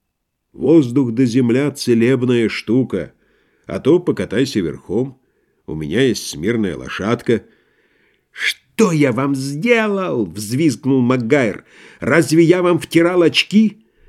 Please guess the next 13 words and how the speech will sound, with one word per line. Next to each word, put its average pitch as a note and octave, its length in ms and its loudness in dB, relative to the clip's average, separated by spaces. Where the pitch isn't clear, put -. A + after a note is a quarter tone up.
Заставлял F3 640 4
вас E3+ 240 2
привозить E3+ 580 2
меня F3 280 4
сюда? F3 460 2
Просил A#3 480 2
об G#3+ 160 2
этом? C3 300 -2
А F#2+ 100 -8
теперь D#3 300 -4
катись D3 400 -4
на B2+ 140 0
выгон? A3+ 420 2